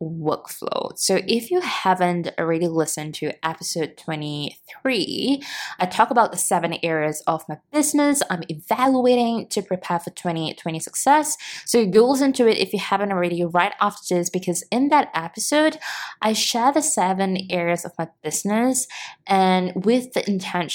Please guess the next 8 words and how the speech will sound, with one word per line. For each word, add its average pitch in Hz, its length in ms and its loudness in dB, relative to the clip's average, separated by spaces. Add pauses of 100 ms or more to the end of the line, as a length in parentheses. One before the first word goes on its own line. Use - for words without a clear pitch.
(580)
so 170 340 2
that 170 220 0
you 180 100 -10
can 160 300 -8
apply 170 640 0
to 180 220 -8
your 202 100 -2
business 170 480 -6